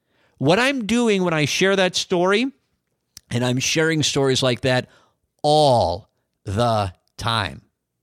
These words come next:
What I'm doing is I'm creating a cul-, I'm managing the culture. I'm creating a culture where we acknowledge that it's okay to acknowledge, it's totally safe to,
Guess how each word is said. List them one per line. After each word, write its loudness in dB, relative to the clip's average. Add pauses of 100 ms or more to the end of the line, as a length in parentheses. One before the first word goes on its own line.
(760)
What 0
I'm 0
doing 2
is 0
I'm 0
creating 0
a 0
cul-, 0
I'm 2
managing 0
the 0
culture. -2
I'm 0
creating 0
a -2
culture -2 (240)
where 2
we 0
acknowledge 0 (300)
that 0
it's -2
okay 0
to 2
acknowledge, 0
it's -4
totally 2
safe 0
to, 2